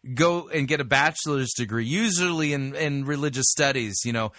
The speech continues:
and h-, get biblical languages under their belt and be proficient in them before they graduated from college.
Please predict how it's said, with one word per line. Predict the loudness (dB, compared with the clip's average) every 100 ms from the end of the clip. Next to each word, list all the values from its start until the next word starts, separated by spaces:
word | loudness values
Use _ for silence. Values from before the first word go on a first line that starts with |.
| -18 -2
and | 0 0
h-, | -4 -8 0
get | 0 0 0
biblical | 0 2 -2 -2 0
languages | 0 0 -2 -2 -2 -2 -2
under | -2 0
their | -2 -4
belt | 0 2 2 0
and | -4 -4
be | -4
proficient | -4 -4 0 0 0 -2
in | -2 -2
them | -4
before | -6 -4 -2
they | -2
graduated | -2 2 4 4 0 -2 -2 -4
from | -6 -6
college. | -2 0 0 -4